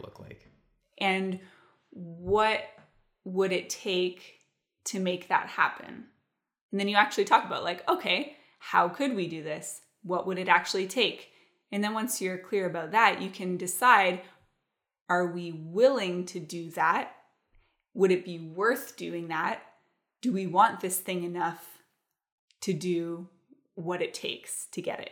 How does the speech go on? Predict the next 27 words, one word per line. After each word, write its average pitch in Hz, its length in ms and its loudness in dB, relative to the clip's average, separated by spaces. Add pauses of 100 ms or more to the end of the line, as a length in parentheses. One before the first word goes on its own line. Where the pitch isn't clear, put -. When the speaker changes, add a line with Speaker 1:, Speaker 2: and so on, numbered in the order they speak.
(320)
Speaker 1:
Mm-hmm. 107 400 -6
Speaker 2:
'Cause - 100 -8
Speaker 1:
And 110 80 0
Speaker 2:
there 110 100 2
Speaker 1:
then - 0 -
Speaker 2:
might 147 200 0 (140)
Speaker 1:
it - 60 -20
comes 117 260 -2
from 107 220 -2
an 98 80 0
empowered 95 540 -4
place - 500 -8
Speaker 2:
Yes. 170 200 -2
Speaker 1:
rather 95 300 -2
than 95 200 -8
a, 92 300 -10 (120)
"Oh, 104 500 0 (200)
can't," 92 640 -4
or - 360 -8 (300)
"doesn't 98 320 0
make 87 200 -10
sense." 95 840 -8
It 117 140 -8
comes 95 200 -12
from 98 180 -12
a, 95 80 -10
"Well, 98 300 -8